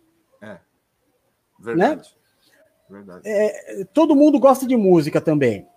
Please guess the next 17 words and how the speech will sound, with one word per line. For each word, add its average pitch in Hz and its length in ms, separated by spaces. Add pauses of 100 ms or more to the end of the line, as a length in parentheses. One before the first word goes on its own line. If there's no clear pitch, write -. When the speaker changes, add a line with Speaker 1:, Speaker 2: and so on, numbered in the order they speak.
(260)
Speaker 2:
Porém, 277 380
não, 262 340
não 226 200
todo 262 220
mundo, 226 880
é, 127 400 (540)
gosta 226 360
das 285 180
mesmas 214 280
músicas. 190 560
Mas 226 220
comer, 208 320
todo 330 160
mundo 381 160
gosta 208 260
de 127 60
comer. 117 240